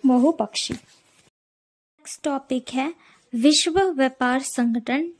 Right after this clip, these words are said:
डब्ल्यूटीओ। इसके बारे में आप कई बार सुन चुके होंगे। जब भी हम व्यापार की बात करते हैं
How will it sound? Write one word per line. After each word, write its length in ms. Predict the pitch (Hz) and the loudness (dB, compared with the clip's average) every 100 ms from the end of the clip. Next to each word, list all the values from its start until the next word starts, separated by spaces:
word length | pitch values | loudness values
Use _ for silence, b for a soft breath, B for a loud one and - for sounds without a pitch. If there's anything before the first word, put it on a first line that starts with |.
| 262 | 0
डब्ल्यूटीओ। 1160 | 240 240 226 254 277 277 233 254 277 - 240 - - | 2 2 0 0 0 0 -2 0 -2 -4 -6 -6 -4
इसके 300 | 285 - 359 | -4 0 0
बारे 320 | 302 262 247 | 2 0 0
में 180 | 269 294 | 0 -2
आप 340 | 240 269 285 B B B B | 0 -2 -2 B B B B
कई 220 | - 302 320 | 4 4 4
बार 220 | 302 302 | 4 2
सुन 300 | 302 311 294 | 2 2 2
चुके 280 | 311 302 302 | 0 2 2
होंगे। 280 | 254 247 | 4 2
जब 220 | 269 294 269 | 4 4 4
भी 240 | 320 349 | 4 4
हम 200 | 349 359 | 4 2
व्यापार 580 | 311 285 285 262 269 285 | 2 2 0 0 2 2
की 140 | 330 | 0
बात 300 | 269 262 254 | 2 2 0
करते 340 | - 226 214 233 | -2 -6 -4 -4
हैं 200 | 254 | -2